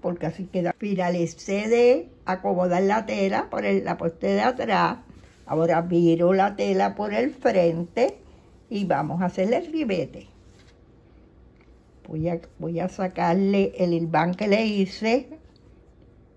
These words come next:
A quitarle el hilván que le hice a. Para hacerle el ribete, subo la tela de abajo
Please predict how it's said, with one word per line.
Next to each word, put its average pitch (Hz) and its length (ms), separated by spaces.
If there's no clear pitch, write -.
A - 200
quitarle 175 400
el 175 100
hilván 170 420
que 190 140
le 175 140
hice 165 520
a. 117 160
Para 185 320
hacerle 202 420
el 277 80
ribete, 254 800
subo 226 600
la 208 200
tela 233 440
de 247 120
abajo 208 640